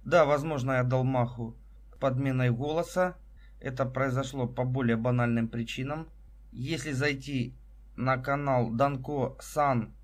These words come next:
то можно услышать ролики этого человека, который не хочет, как он представился, с-, свое лицо, мягко скажем,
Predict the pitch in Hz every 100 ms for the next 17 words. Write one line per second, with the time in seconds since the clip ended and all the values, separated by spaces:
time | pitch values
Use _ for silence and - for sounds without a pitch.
0 | - - 135 143 120 120 117 120 131 123
1 | 113 123 110 101 113 - 113 113 135 143
2 | 156 - - - - - 175 175 175 151
3 | 165 165 165 156 - - 147 - 156 127
4 | 127 - - 127 135 143 131 123 - -
5 | - 135 135 - 139 131 123 127 123 123
6 | - - - - 123 123 135 139 139 135
7 | 143 151 127 - - 131 135 139 127 135
8 | 127 127 123